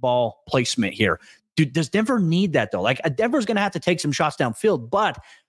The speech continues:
does Denver need to be able to attack the intermediate to the short stuff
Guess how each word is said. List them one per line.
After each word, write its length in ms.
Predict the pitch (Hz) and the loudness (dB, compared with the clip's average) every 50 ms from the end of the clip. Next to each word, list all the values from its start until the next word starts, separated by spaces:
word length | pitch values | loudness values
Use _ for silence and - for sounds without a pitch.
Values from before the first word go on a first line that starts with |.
| _ _ _ _ _ | _ _ _ _ _
does 120 | 151 143 117 | -2 0 2
Denver 300 | 110 156 208 220 269 233 | 2 2 2 2 2 2
need 400 | 214 190 175 175 160 139 - _ | 2 2 2 2 0 -2 -10 _
to 80 | - | 0
be 100 | 135 147 | 2 2
able 140 | 151 147 143 | 2 2 2
to 80 | 131 123 | 0 0
attack 320 | 123 - - 143 139 - | 0 0 0 0 0 0
the 100 | 139 - | 0 2
intermediate 680 | 135 123 110 104 110 127 143 156 151 143 127 117 117 - - - _ _ _ | 2 2 2 2 2 2 2 2 2 2 2 2 0 -2 -8 -18 _ _ _
to 80 | - 127 | 2 2
the 60 | 113 | 2
short 320 | - - - 143 143 143 | 2 0 0 0 0 0
stuff 360 | - - - 131 117 113 - | 0 -2 0 0 0 0 -2